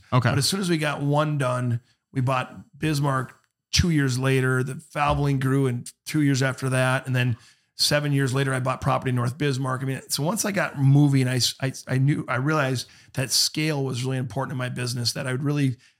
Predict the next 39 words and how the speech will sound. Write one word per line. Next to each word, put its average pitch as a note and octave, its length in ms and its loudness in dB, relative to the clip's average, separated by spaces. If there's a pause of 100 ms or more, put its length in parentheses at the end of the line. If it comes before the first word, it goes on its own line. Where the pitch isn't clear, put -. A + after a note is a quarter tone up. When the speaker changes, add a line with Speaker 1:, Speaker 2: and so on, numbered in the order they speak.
(140)
Speaker 2:
was, C3 280 -6
we C#3 200 2
one C#3 260 2
and C#3+ 120 0
done C3 140 0
with A#2 140 -4
one A#2+ 180 -4
store. - 500 -6
And A#2+ 160 4
Speaker 1:
Okay. A#2+ 180 -2
Speaker 2:
it, - 180 -16
people F#3 240 -2
think D3 220 -4
that C3+ 100 -4
I'm B2+ 140 -4
selfish D3 500 -2
or, A#2+ 120 -2 (280)
but D3+ 100 -4
really F#3 300 0
it's D#3 180 -4
about C3+ 300 -4
being C#3 160 0
independent C3 560 0
in A2+ 60 -12
today's B2+ 260 0
day B2+ 140 -2
and B2 100 0
age. C#3+ 400 -2
Speaker 1:
Mm-hmm. B2 220 6 (120)
Speaker 2:
And C3 200 0 (100)
I D3 100 -2
compete E3 400 0
with C3 320 -2
Walmart, C#3+ 540 0
Costco, C#3 760 0 (140)
Sam's C#3 320 0
Club, C#3+ 200 -4
the C#3 80 0
largest F3 500 0